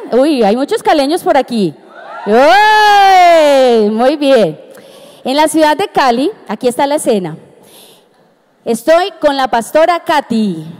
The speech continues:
La pastora Katy, una adoradora tremenda, además súper creativa.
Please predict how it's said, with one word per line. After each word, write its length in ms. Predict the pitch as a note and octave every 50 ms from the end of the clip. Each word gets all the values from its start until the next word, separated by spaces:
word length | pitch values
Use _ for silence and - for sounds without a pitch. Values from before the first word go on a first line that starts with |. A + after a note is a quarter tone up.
| - - - - - - - - _ - _ _ _ _ _ _ _ _ _ _
La 100 | G3+ G3
pastora 500 | - G3 F3 - - - C#4 C#4 C4+ B3+
Katy, 300 | - A#3 G#3 - - F#3+
una 200 | G#3+ A#3 B3+ C4+
adoradora 720 | D4 C#4 B3+ A#3+ A3 G3+ F#3 G3+ G#3+ A3+ A#3+ D4 D#4+ - - -
tremenda, 680 | - G3 G3 F#3+ E3+ F#3 F#3+ F#3 E3 D#3 D3+ - D#3 F3+
además 300 | F3+ F#3+ G3+ G3+ G#3+ -
súper 340 | C#4+ C#4 - C4 A3+ G#3+
creativa. 560 | - G#3+ G3+ F3+ D#3 D#3 - F3 D#3 C#3 -